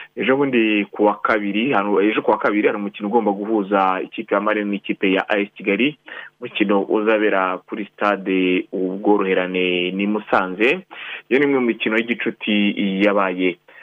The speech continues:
Amakipe abiri ahagararira u Rwanda mu mikino y'ibikombe by'amaklebe, eh, muri volleyball ku rwego rwa Afurika biri kubera mu gihugu cya Tunisia, Isusi.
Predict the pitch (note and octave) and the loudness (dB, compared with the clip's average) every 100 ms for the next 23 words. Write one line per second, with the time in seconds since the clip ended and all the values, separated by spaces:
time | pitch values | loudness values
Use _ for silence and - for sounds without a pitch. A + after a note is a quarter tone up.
0 | - - - B2 D#3+ - D#3 D#3+ D#3 D3+ | -20 -20 -4 -2 0 2 2 4 2 4
1 | D3+ D#3 D#3 C#3+ C3 B2 A#2 A#2+ A#2 A2+ | 2 2 0 0 0 0 0 0 0 -2
2 | - A#2 A2+ A2 G#2+ G#2 G2+ G2+ G2+ B2 | -2 -2 0 2 2 2 2 2 2 2
3 | B2 G#2 - A#2+ A2+ G#2 G#2+ G#2+ - G#2+ | 2 0 0 0 0 0 0 0 0 2
4 | G#2+ F#2 G#2 D3 G3+ - - - G2+ G2+ | 2 2 2 2 -2 -14 -12 -2 0 2
5 | G2+ G2 F#2+ G#2 G#2+ G#2+ F#2+ F#2+ F#2 A2 | 2 0 0 0 0 0 0 0 2 2
6 | A#2+ - - G#2+ G2 F#2+ - G2+ - G#2 | 2 -2 -2 0 2 0 0 -4 0 2
7 | G#2 G2+ G2+ - G#2+ G2+ F#2 F#2 F2+ G2 | 2 -2 -6 0 2 2 0 -4 -2 -2
8 | G#2 - F#2 - F#2+ F2+ F#2+ G#2+ - - | -2 0 -2 -2 -4 -2 2 0 0 -4
9 | C#3+ E3 | -4 -4